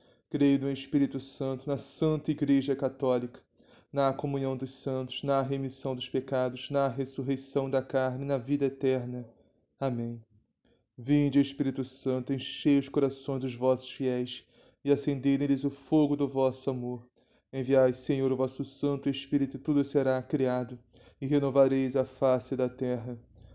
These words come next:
Oremos, ó Deus, que instruíste os corações dos vossos fiéis com a luz do Espírito Santo.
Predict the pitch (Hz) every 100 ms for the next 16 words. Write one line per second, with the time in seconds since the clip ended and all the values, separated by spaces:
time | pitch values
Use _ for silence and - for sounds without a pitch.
0 | - - 131 127 123 123 - - 131 127
1 | 127 127 - 139 131 - 135 127 120 131
2 | 127 - 131 131 131 120 127 123 - -
3 | 131 127 123 - _ _ _ _ - 135
4 | 131 135 131 135 127 143 135 131 - 131
5 | 127 123